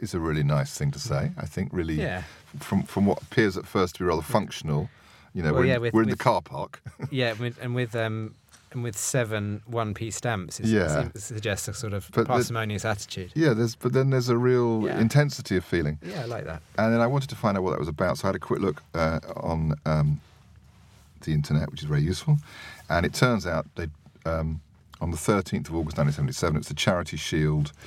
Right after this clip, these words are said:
Speaker 1: um, before the football season started,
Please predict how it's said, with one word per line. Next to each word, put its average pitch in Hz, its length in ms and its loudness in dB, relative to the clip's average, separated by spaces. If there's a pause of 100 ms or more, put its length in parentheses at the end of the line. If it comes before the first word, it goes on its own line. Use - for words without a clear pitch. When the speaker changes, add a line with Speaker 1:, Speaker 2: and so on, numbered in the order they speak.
(460)
Speaker 1:
um, 78 440 2
before 78 260 -2
the 76 40 4
football - 220 -4
season 71 240 2
started, 73 540 0